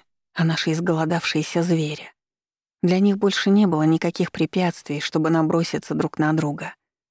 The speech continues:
Мы метили всё, что приходилось. Шею, ключицы, рёбра.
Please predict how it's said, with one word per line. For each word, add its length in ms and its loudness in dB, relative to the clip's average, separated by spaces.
Мы 100 4
метили 420 2
всё, 300 -4
что 200 -4
приходилось. 800 -6
Шею, 600 -2
ключицы, 840 -4
рёбра. 500 -2